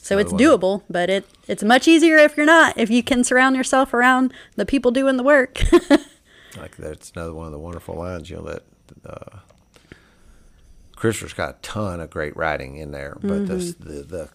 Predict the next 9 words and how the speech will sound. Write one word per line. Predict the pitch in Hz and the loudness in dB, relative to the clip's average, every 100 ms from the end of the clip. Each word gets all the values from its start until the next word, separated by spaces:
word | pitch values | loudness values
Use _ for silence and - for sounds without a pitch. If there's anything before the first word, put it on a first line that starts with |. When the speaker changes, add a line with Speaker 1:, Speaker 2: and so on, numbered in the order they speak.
| _ | _
Speaker 2:
catalyst | - 104 92 85 - | -8 -6 -6 -10 -14
of | 80 - | -18 -14
the | 87 | -14
work, | 92 107 98 - | -8 -6 -6 -10
you | 82 | -14
know, | 78 | -12
was | 80 80 - | -12 -14 -14
done | - 73 78 | -14 -12 -12
by | 71 71 73 64 | -12 -10 -10 -12